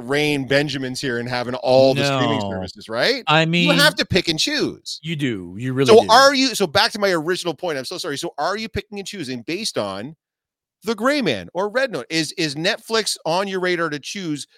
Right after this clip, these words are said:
Speaker 1: because of that O C, because of that original content?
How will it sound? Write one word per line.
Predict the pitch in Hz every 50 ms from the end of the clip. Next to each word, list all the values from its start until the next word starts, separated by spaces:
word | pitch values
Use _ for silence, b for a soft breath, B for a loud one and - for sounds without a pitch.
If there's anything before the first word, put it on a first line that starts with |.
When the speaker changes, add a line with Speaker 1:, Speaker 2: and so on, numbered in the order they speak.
| _ _ _
Speaker 1:
because | 160 156 - - 170 180 185 151
of | 170 170 135 123
that | 143 143 143 139 139 - _
O | 147 139 139 135
C, | 123 - 135 113 104
because | 87 98 - 139 135 120
of | 135 120
that | 127 117
original | 113 113 104 120 104
content? | - - 139 147 151 143 - 98 90 92 90 -